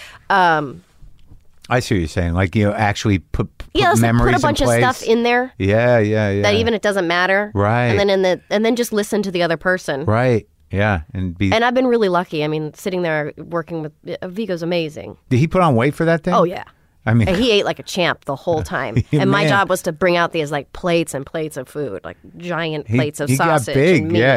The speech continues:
Speaker 1: And
Speaker 2: yeah.
Speaker 1: he would actually, like,
Speaker 2: Eat it?
Speaker 1: eat it.
Speaker 2: That's
Speaker 1: Every take, like, a whole sausage in his mouth. And I was like, "How is he, how is he doing that?" Number one. And number two, how is he gonna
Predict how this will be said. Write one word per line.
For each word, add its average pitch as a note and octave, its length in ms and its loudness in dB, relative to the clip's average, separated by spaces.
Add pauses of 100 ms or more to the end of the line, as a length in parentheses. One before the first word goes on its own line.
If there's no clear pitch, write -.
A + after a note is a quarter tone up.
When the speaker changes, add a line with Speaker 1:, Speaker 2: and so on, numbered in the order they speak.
Speaker 1:
And - 100 -2
Speaker 2:
yeah. A2+ 240 2 (180)
Speaker 1:
he B3+ 200 -4
would A#3 200 -2
actually, F#3+ 400 -4
like, D#3 200 -6 (360)
Speaker 2:
Eat G2+ 240 0
it? - 300 -4
Speaker 1:
eat A3+ 180 -4
it. - 100 -2 (140)
Speaker 2:
That's A#2 160 -2
Speaker 1:
Every G#3+ 200 0
take, C#4 300 -2
like, E3+ 100 -6
a D3+ 80 -6
whole A3 300 -4
sausage G3 440 -4
in F3+ 80 -4
his E3 140 -4
mouth. F3+ 220 -6
And E3+ 80 -18
I D#3+ 40 -14
was - 100 -16
like, - 100 -20
"How B3 300 -10
is B3 100 -6
he, - 160 -14 (600)
how - 120 -6
is - 80 -2
he G#3+ 80 -6
doing C4 240 -2
that?" E3 300 -2
Number D#3+ 160 -6
one. F3 320 -2 (120)
And F3 80 -8
number G#3+ 120 -6
two, D#4+ 160 -10
how - 240 -14
is A4+ 100 -10
he - 60 -16
gonna A#3 120 -4